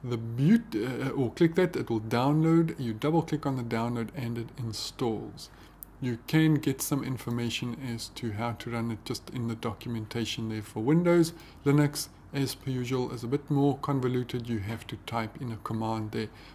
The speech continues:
But there's some explanation there how to do the install. For Windows and Mac O S, you simply down-, click the download. It installs, remember three point four. It install, uh, it, it, it downloads, you double click that download and it installs without problems.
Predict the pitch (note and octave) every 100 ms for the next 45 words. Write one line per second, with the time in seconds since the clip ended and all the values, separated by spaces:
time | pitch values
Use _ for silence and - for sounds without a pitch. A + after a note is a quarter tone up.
0 | - D3 E3+ E3 D#3 C3+ - C3 A#2+ A2+
1 | - A#2 A2 G#2+ A#2 A#2+ A#2 A2+ G#2+ -
2 | A#2+ G#2+ - A#2 A2+ A#2 - C3+ F3 G3+
3 | G3+ E3+ D#3+ D#3+ D3 C#3 C3+ - - C#3+
4 | A#2+ A#2+ A2 A#2+ D3 D#3 - - F#3 -
5 | D#3+ D#3 D3+ D3 D3 C#3+ - - - -
6 | D#3+ E3+ D#3+ - C#3+ C#3 G#2 G#2 B2 D3
7 | - D3 D#3 D#3 D3+ - C3+ C3+ C3+ -
8 | - - - D#3 E3+ D3+ - D#3 D3 C#3+
9 | A#2 B2+ B2+ C#3+ B2+ C3+ D3 C#3+ - C#3
10 | C#3 C3+ C3+ - B2 A2+ C3 C#3 - C#3+
11 | - B2 - - B2+ A#2 A#2+ A2+ - B2
12 | A#2 A2 A2+ - - A2 A2 G#2+ A#2 A#2
13 | - - B2+ A2+ G2 G2+ -